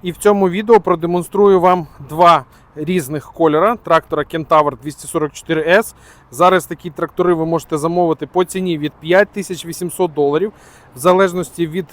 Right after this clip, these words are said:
комплектації буде змінюватись ціна. Ну а коротко по комплектації. Йде комплект передніх противаг. Бачите, на обох тракторах однаковий комплект чотири по одинадцять. Передні колеса шість п'ятдесят шістнадцять,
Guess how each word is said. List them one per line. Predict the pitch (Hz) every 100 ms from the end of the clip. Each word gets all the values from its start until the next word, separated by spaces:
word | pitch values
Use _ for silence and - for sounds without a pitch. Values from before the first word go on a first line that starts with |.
| -
комплектації | - 165 180 - 185 175 156
буде | 147 151
змінюватись | 151 175 165 156 156 139
ціна. | - 151 196 240 _ _ _ _
Ну | 233
а | 254
коротко | 220 233 269 - 208
по | 190 196
комплектації. | 190 180 185 - 180 156 - 135 123 131
Йде | 123 190
комплект | - 175 190 180 -
передніх | 190 175 151 156
противаг. | 185 180 202 220 -
Бачите, | 175 - 151
на | 156 156
обох | 151 175
тракторах | - 143 - 156 165 -
однаковий | 151 156 156 147 143
комплект | 147 139 156 -
чотири | 160 - 185 214
по | -
одинадцять. | 160 156 147 117 120 - _ _ _ _
Передні | - 190 196 170
колеса | 151 160 156 143
шість | - 185 175
п'ятдесят | 165 147 - 156
шістнадцять, | 156 - 170 185 240